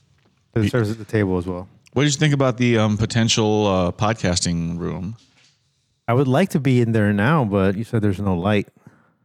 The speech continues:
Speaker 1: I don't really need light, but
Speaker 2: I would prefer to, I prefer to have a little bit of light. So, you know, we'll get in there next week. I'll make sure to plug in some lights and stuff and to get the light situated.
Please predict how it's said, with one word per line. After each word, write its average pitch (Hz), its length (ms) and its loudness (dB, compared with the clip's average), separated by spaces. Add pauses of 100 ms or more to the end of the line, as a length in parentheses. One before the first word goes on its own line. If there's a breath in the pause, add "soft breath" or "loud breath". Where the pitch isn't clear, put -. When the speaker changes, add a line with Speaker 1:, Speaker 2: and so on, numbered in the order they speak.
(100 soft breath)
Speaker 1:
I 120 80 0
don't 117 80 0
really 98 200 0
need 110 280 2
light, 101 360 -4
but 156 580 0 (420)
Speaker 2:
I 139 60 0
would 143 100 0
prefer 110 320 0
to, 92 320 -2 (120)
I 131 80 0
prefer 147 260 0
to 127 40 2
have 113 120 0
a 95 40 2
little 92 200 0
bit 107 100 0
of 107 80 0
light. 110 280 -2
So, 92 400 0
you 110 120 0
know, 113 120 2
we'll 117 100 0
get 139 160 0
in 139 80 2
there 117 100 2
next 107 320 0
week. 107 240 0
I'll 101 100 0
make 104 200 0
sure 107 220 0
to 92 100 0
plug 92 300 -2
in 87 140 0
some 90 200 -2
lights 85 340 0
and 87 100 0
stuff - 320 -4
and 78 140 -4
to 82 60 -4
get - 160 -4
the 82 60 -2
light 82 260 -2
situated. 90 540 -2